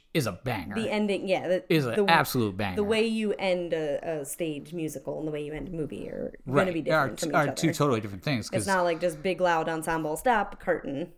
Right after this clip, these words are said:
Speaker 2: People
Speaker 1: Right,
Speaker 2: want,
Speaker 1: exactly,
Speaker 2: people
Speaker 1: 'cause
Speaker 2: want
Speaker 1: you're
Speaker 2: a little
Speaker 1: not
Speaker 2: more of a closure.
Speaker 1: You're, and you're also not getting that, like,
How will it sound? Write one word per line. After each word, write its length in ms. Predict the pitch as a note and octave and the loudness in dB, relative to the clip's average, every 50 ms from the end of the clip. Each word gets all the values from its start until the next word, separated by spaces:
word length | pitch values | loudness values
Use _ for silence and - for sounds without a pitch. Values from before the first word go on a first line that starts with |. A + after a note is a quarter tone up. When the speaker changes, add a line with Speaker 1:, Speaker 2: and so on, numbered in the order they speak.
| _ - - - - - - | _ -20 -20 -20 -18 -12 -8
Speaker 2:
People 300 | - F3+ - - E3 B2+ | -6 -6 -2 -2 2 4
Speaker 1:
Right, 180 | C#3 C3+ A2+ G2+ | 6 6 6 4
Speaker 2:
want, 100 | A2+ - | 2 -2
Speaker 1:
exactly, 380 | D3+ B2 A2+ C3+ B2+ A2+ A2+ - | -2 0 2 2 4 4 2 2
Speaker 2:
people 100 | - - | 4 6
Speaker 1:
'cause 80 | C#3+ | 6
Speaker 2:
want 80 | - - | 6 6
Speaker 1:
you're 100 | C3+ B2 | 6 6
Speaker 2:
a 20 | |
little 160 | A#2+ B2+ - | 6 6 6
Speaker 1:
not 100 | F3 F3 | 4 4
Speaker 2:
more 280 | F3 E3 E3 E3 D#3+ D#3 | 2 0 0 0 0 -2
of 80 | D#3 D3+ | -2 -4
a 60 | D3+ | -6
closure. 480 | - - - - - - - - F3+ E3 | -6 -8 -8 -8 -6 -6 -6 -4 -2 0
Speaker 1:
You're, 260 | B2+ C#3 D3 C#3+ C#3 - - | 4 4 4 4 4 0 -2
and 160 | - C#3+ C3 C3 | -2 0 2 4
you're 140 | C#3+ C#3 | 6 6
also 200 | C3 B2+ - - | 6 6 4 2
not 380 | A#2 A2 A2+ A2+ A2 A2+ A2 - | 0 0 2 2 0 0 -2 -2
getting 360 | B2 A#2+ A2 A#2 A2 G#2+ G#2+ | -2 -2 -2 -2 -2 -4 -4
that, 380 | G2+ G#2+ G2+ G2 G2+ G#2+ - _ _ _ - | -4 -4 -4 -4 -6 -8 -10 _ _ _ -4
like, 240 | B2+ A2 F#2+ - | -4 -4 -4 -6